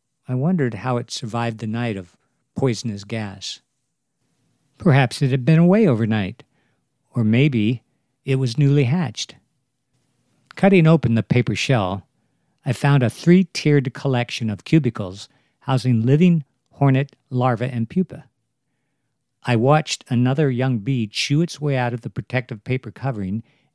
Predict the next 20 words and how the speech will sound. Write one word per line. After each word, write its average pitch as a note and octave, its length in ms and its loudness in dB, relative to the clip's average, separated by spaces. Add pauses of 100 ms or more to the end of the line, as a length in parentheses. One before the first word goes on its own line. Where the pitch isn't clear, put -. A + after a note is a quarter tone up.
and C3+ 120 0
emerge B2+ 420 2
to G#2+ 100 -14
serve A#2 200 -6
its A2+ 160 -8
community. A#2+ 600 -4 (1400)
Had D3 140 0
I D3 120 2
not E3+ 200 0
physically F#3+ 640 -2
removed D3 600 0
the B2+ 80 -8
nest B2 340 -4
from B2+ 140 -8
the A#2 80 -4
tree, G2 520 -10 (340)
it C3 100 -4
might C#3+ 240 -2
have A2 100 -6
recolonized. A#2+ 840 -6